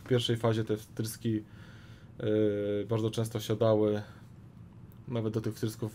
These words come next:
była akcja serwisowa na wymianę i coś też przy sta-, przy instalacji serwis-,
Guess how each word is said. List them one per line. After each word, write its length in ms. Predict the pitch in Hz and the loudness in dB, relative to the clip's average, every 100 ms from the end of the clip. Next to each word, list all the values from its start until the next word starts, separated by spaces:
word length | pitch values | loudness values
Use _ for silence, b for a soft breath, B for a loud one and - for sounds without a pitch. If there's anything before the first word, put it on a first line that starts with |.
| - | -6
była 220 | 120 113 | 0 4
akcja 240 | 120 117 117 | 4 2 -4
serwisowa 520 | 113 104 104 113 104 | -2 -2 -2 -2 0
na 100 | 104 | -2
wymianę 440 | 104 107 107 113 | 0 0 0 0
i 100 | 151 - - B B B B | -4 -8 -14 B B B B
coś 200 | 214 185 | 0 2
też 140 | 131 | 2
przy 120 | - | 0
sta-, 140 | 117 117 113 - - | 0 2 0 -4 -6
przy 180 | - 139 | 0 0
instalacji 540 | 131 123 120 123 117 | 0 4 6 6 4
serwis-, 400 | 117 107 107 - | -2 -2 -2 -6